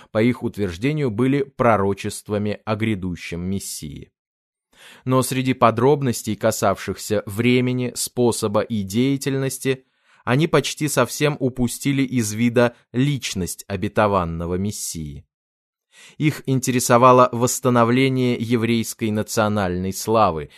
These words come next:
мирское возвышение Израиля, а отнюдь не спасение мира.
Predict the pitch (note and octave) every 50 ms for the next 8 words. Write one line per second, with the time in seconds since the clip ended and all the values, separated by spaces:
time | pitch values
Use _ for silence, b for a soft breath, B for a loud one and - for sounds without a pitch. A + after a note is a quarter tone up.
0 | B B B A#2+ B2 C3 B2 A2 - - - - C3+ C#3+ C#3+ C#3 C3 - - A2
1 | A#2 A#2 G2+ G#2+ A2 A2+ - - - A2+ G#2 G2 G2 G2 F#2+ F#2 - - A2 G2+
2 | G2 G#2+ G#2+ A#2 A2 G2 E2+ D#2 D#2 E2 D2+ D#2 B B B B B A2 A2+ A#2
3 | - - A#2+ A#2 - - C3 C#3+ D3 C#3+ - C3 C3 B2+ - - - - A2 G2+
4 | - - - G2+ G2 F2+ F#2 F#2 F#2 F#2 F#2+ F#2+ G2+ G2+ F#2+ E2+ D#2 C#2+ C#2+